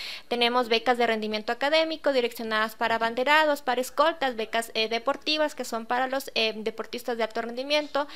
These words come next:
nacionales, provinciales y colegiales. Y tenemos también las becas por discapacidad, que son para estudiantes que presenten algún tipo de discapacidad sobre el cuarenta por ciento. Tenemos las becas de condición económica que miden los temas de vulnerabilidad en el tema económico de la familia como tal.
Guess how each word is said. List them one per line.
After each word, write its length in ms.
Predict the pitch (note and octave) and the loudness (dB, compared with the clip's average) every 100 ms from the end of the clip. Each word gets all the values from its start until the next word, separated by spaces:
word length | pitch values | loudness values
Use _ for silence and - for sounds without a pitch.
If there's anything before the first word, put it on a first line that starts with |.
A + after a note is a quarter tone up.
| - | -12
nacionales, 640 | B3+ C4+ D#4 D4+ C#4 C#4+ C#4 | -4 -2 0 4 4 4 0
provinciales 680 | C4 C4 C4+ - C4+ C4 C4+ | 0 0 0 -2 0 0 -2
y 120 | B3 | -4
colegiales. 640 | B3 B3 A3 - A3 G#3 - - - - | 0 -2 -2 -2 -2 -2 -6 -14 -14 -6
Y 80 | F#4 | -4
tenemos 420 | G4+ F4 D#4+ D#4+ | 0 0 0 0
también 280 | E4 C#4 C4+ | -2 -4 -2
las 120 | C4+ | -2
becas 300 | A#3+ A#3+ C4 | -2 -2 -4
por 180 | - A3 | -4 -4
discapacidad, 720 | A#3 - C4 C#4+ D4 D#4+ E4 | -4 -6 -2 -2 -2 2 2
que 120 | E4 | 0
son 180 | C#4 C4 | -8 -6
para 160 | C4+ C4 | -2 -2
estudiantes 480 | C4 B3 A#3 A#3+ C4+ | -2 -4 -4 -4 -6
que 140 | B3 | -6
presenten 500 | - A3+ A#3+ B3 A#3+ | -6 -4 -4 -2 -2
algún 240 | A#3 A#3+ | -2 -4
tipo 220 | A#3 A#3+ B3+ | -6 -2 0
de 120 | B3+ | 0
discapacidad 720 | A#3+ - B3 B3 B3 B3 C4+ | -2 -6 -4 -4 -2 0 0
sobre 260 | - A3+ G#3+ | -2 -4 -4
el 40 | |
cuarenta 480 | - G3+ F#3+ F3+ - | -2 -2 0 -4 -4
por 120 | - | -8
ciento. 420 | - E3+ E3+ - - - - - | -2 -2 -2 -8 -14 -18 -18 -6
Tenemos 340 | B3+ B3 B3+ B3+ | 0 2 4 2
las 160 | B3 | 2
becas 260 | A#3 A#3 B3+ | 0 2 0
de 120 | A#3 | 0
condición 440 | A3 G#3 G#3+ A3 | -4 -6 -6 -6
económica 600 | A3+ B3 A#3+ A#3 B3+ B3+ B3+ | -4 -4 -2 -2 0 -2 -2
que 140 | A#3+ | -4
miden 300 | A#3+ B3 B3 | -2 -2 -2
los 120 | A#3+ | -4
temas 260 | A#3+ A#3 A#3 | -6 -6 -2
de 100 | A3+ | -2
vulnerabilidad 720 | A3 G#3+ G#3 G3 G3+ G3+ A3 | -2 -2 -2 -2 -4 0 2
en 120 | A3+ | 2
el 120 | G3+ G3 | -2 -6
tema 180 | G#3 | -6
económico 580 | G#3+ G#3 G3+ G#3 G#3 G#3 | -4 -4 -2 -4 -2 0
de 140 | F#3+ G#3 | 4 6
la 140 | A3 | 4
familia 440 | A3 F#3 F#3 F3+ | 2 -6 -4 -4
como 220 | F3+ E3+ D#3 | -6 -8 -4
tal. 240 | D#3+ - | -2 -2